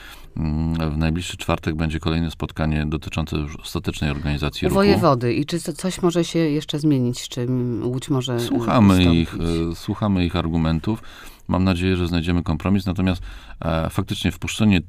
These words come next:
Speaker 1: tirów, e, tirów na, na, na trasę północ-południe, czy na trasy północ-południe, e, w tym nadwogranicznym czasie po prostu zablokowałoby kompletnie już nasze miasto.
Speaker 2: To na koniec jeszcze o nagrodach, które Łódź dostała.
Speaker 1: O właśnie,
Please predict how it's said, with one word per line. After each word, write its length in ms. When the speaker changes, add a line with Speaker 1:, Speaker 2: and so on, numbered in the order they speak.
Speaker 1:
tirów, 640
e, 200
tirów 560
na, 340
na, 200
na 320
trasę 480
północ-południe, 920
czy 140
na 100
trasy 360
północ-południe, 840
e, 60
w 300
tym 160
nadwogranicznym 580
czasie 180
po 60
prostu 240
zablokowałoby 680
kompletnie 440
już 120
nasze 220
miasto. 320
Speaker 2:
To 100
na 100
koniec 300
jeszcze 340
o 160
nagrodach, 840
które 360
Łódź 260
dostała. 360
Speaker 1:
O 80
właśnie, 500